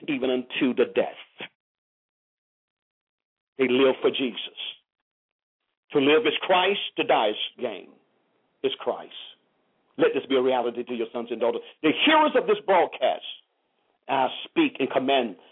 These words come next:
Lord God, as you bring them into the revelation of Jesus Christ, I thank and I praise you that the blessings of God will overtake them on the right hand and left hand. Let this be the beginning of greater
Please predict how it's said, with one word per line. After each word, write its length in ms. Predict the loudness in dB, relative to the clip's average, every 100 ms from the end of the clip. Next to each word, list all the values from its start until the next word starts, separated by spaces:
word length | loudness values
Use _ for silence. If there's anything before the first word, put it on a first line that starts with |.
| _ _
Lord 220 | 2 2 4
God, 120 | 2
as 60 | 2
you 60 |
bring 220 | 0 0 2
them 160 | 2
into 440 | 2 0 -2 -2 0
the 80 | 2
revelation 400 | 4 4 0 0
of 80 |
Jesus 260 | -4 -4 -6 -2
Christ, 300 | -2 -2 -6 -20 _ -20 -12 0
I 100 | 0 2
thank 140 | -2 0
and 80 | -2
I 60 | -2
praise 240 | 0 0 0 -4
you 120 | -6 -8 _ _ _ _ _ _ -2
that 100 | 2
the 80 | 2
blessings 360 | 2 0 0 -2
of 140 | 0
God 180 | 2 2
will 140 | 2
overtake 320 | 2 0 -2
them 120 | -2 -2
on 80 |
the 60 | 2
right 240 | 4 2 0
hand 140 | -2
and 100 | 2
left 180 | 0 0
hand. 260 | -6 -6 -8 _ _ _ _
Let 280 | -2 -2 0
this 120 | -2 -2 -6
be 80 |
the 80 | -2
beginning 360 | -2 -2 -2 -2
of 100 | 0
greater 220 | 0 0